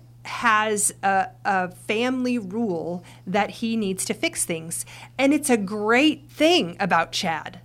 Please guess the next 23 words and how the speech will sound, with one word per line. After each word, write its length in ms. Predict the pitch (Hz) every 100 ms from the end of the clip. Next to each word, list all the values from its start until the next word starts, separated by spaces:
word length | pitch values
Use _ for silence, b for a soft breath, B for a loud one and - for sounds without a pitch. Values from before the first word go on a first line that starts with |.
| -
He 520 | - - 311 320 311
fixes 400 | 311 320 - 302
all 140 | 294 311
kinds 300 | 294 349 349
of 80 |
things, 360 | - 190 165 175
and 180 | - 277
we 140 | 302 294
love 400 | 277 294 359 349
that 200 | 254 202
about 280 | 165 156 151
him. 360 | 165 175 185 B B B B -
It 160 | 294
is 160 | 311 269
a 80 | 262
virtue. 540 | 285 339 - 175 -
It 140 | 269 302
is 120 | 269
a 60 |
benefit 680 | 226 240 277 254 - - - B B B 208
until 760 | 226 226 - 285 285 294 285
it's 240 | - 226 -
not 440 | 185 - - -